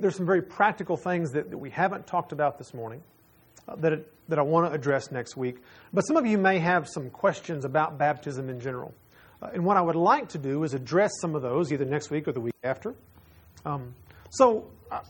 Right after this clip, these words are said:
spend a second. If there's something that you would like for me to specifically address next week, or if there's not time the week after,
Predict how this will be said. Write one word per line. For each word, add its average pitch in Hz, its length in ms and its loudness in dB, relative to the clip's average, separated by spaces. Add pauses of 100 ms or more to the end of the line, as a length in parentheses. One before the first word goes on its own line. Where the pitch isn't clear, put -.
(180)
spend 240 260 2
a 175 40 0
second. 202 260 4
If 143 100 -2
there's 269 260 4
something 226 380 2
that 185 140 0
you 220 220 2
would 196 100 4
like 180 400 2
for 196 100 -6
me 196 140 2
to 175 80 2
specifically 220 840 -2
address 139 400 0 (140)
next 156 260 -4
week, 131 300 -4
or 143 60 0
if 127 100 -8
there's 120 160 -8
not 131 200 -6
time 131 200 -6
the 127 80 -8
week 123 180 -6
after, 156 340 -8